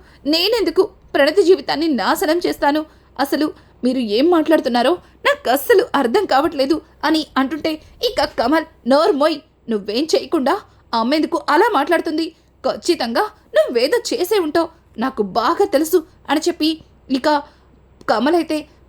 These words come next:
పల్లవి మీదకి వెళ్తుంటే ఇంతలో అవని అక్కడికొచ్చి, "ఆగు, ఆగు కమల్, నీకేం తెలీదు"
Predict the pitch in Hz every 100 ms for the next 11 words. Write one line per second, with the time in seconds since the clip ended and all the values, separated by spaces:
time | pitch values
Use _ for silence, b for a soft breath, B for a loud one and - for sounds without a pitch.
0 | - 349 494 508 285 330 349 320 320 320
1 | 320 311 - - 240 285 320 330 330 262
2 | 240 320 339 302 302 285 339 311 b b
3 | - 277 294 - - - - 403 494 480
4 | 240 330 - - - - 262 - 285 330
5 | 254 320 311